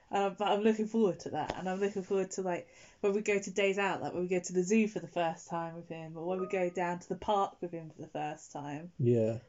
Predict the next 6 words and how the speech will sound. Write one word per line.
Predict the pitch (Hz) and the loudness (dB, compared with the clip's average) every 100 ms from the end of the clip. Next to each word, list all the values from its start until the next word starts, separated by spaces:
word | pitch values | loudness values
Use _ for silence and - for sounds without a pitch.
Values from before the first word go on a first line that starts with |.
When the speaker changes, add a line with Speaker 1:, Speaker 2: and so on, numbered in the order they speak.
| _ 175 | _ -6
Speaker 1:
Um, | 170 170 170 170 180 _ _ _ _ _ _ _ _ _ - | -4 -4 -6 -10 -12 _ _ _ _ _ _ _ _ _ 0
yeah, | 180 156 - - | 0 0 -6 -10
I'm | 180 175 | -6 -4
looking | 175 175 | -4 -4
forward | 175 170 170 | -2 -4 -4
to | 170 160 | -8 -8